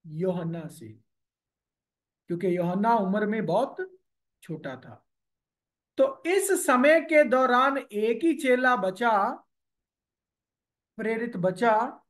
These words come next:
और वो था चेल-, चेला यूहन्ना। और इसका सबसे बड़ा सबूत है प्रकाशित वाक्य की किताब।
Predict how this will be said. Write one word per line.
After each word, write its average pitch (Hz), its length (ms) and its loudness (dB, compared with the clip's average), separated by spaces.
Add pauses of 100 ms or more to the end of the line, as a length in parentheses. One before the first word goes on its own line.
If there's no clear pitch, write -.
(120)
और 196 160 -4
वो 185 360 -2
था 208 360 -4 (720)
चेल-, 165 380 -8
चेला 180 520 -4 (420)
यूहन्ना। 156 880 -2 (500)
और 196 340 -2
इसका 226 460 2
सबसे 294 800 2
बड़ा 190 400 2
सबूत 196 540 -8
है 202 380 2 (1400)
प्रकाशित 175 600 -6
वाक्य 151 380 -10
की - 160 -16
किताब। 131 420 -16